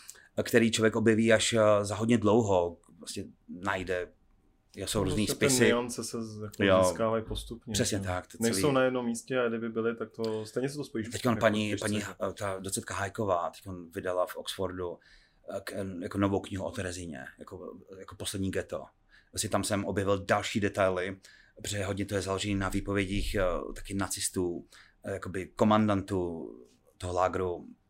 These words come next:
Speaker 1: po válce, jo, že tam je, že to je další level a já tam objevuju další detaily, který přidávám ke svému příběhu, dokonce tam objevil, že tam má jako malou chybu třeba, ale, eh, je prostě, že pořád je co studovat v tom Terezíně.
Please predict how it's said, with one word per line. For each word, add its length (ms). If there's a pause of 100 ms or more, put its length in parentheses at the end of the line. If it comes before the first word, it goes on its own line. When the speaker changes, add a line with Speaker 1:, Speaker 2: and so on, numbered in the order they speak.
(180)
Speaker 1:
po 100
válce, 540
jo, 100
že 80
tam 120
je, 140 (180)
že 100
to 60
je 40
další 400
level 560 (320)
a 40
já 60
tam 140
objevuju 340
další 360
detaily, 520
který 220
přidávám 440
ke 80
svému 140
příběhu, 240
dokonce 220
tam 120
objevil, 240
že 60
tam 80
má 280
jako 180
malou 220
chybu 540 (120)
třeba, 440 (420)
ale, 360
eh, 40 (760)
je 100
prostě, 180
že 100
pořád 520
je 80
co 120
studovat 520
v 100
tom 100
Terezíně. 460